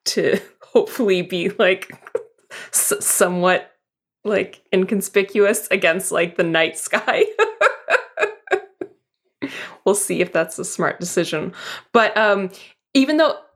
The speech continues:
like, it's a dome on the ground, but because we're, we were, like, in zero G, I would think it's a sphere.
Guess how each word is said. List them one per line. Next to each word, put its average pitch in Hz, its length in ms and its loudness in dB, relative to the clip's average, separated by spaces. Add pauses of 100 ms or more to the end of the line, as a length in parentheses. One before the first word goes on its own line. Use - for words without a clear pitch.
(180)
like, 269 180 2
it's 254 160 0
a 233 40 0
dome 220 340 2
on 269 120 0
the 247 60 0
ground, 180 460 0
but - 140 0
because 202 340 0
we're, 208 260 2
we 196 120 -2
were, 190 100 4
like, 180 140 2
in 170 100 0
zero 160 280 0
G, 165 360 0
I 170 160 2
would 180 240 -2
think 175 160 -2
it's - 140 -4
a - 20 -8
sphere. - 560 -6